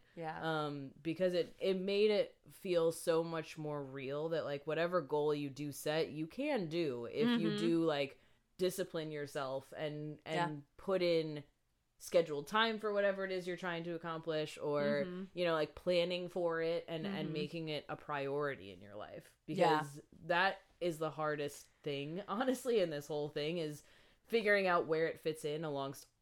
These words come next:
Speaker 2: um, amongst all the other things you have to do.
Speaker 1: Absolutely. All the things, like, I love doing, it's always that struggle of making time for it.
Speaker 2: Yeah.
Speaker 1: <laughs>
Speaker 2: There's never enough time.
Speaker 1: There is never enough time. Yeah.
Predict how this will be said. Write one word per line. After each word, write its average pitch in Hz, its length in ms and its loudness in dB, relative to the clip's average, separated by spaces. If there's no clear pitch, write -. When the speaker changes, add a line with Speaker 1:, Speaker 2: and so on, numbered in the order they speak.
Speaker 2:
um, 160 220 -4
amongst 151 360 -2
all 135 200 -2
the 127 120 -6
other 110 400 -8
things 135 240 -10
you 139 60 -10
have 123 160 -10
to - 100 -18
do. - 80 -16
Speaker 1:
Absolutely. 165 540 -6
All 208 220 8
the 196 120 -6
things, 180 420 -2
like, 156 220 -2
I 156 160 0
love 151 280 -4
doing, 143 580 -4
it's 156 320 -6
always 156 260 -2
that 151 200 -4
struggle 156 440 -4
of 143 260 -6
making 135 440 -8
time 80 220 -6
for - 180 -14
it. - 220 -12
Speaker 2:
Yeah. - 220 -4
Speaker 1:
<laughs> - 920 -2
Speaker 2:
There's 180 200 4
never 156 240 -2
enough 95 160 -14
time. - 100 -8
Speaker 1:
There 262 200 8
is 240 120 6
never 214 300 2
enough 202 240 -2
time. 175 320 -4
Yeah. 170 240 2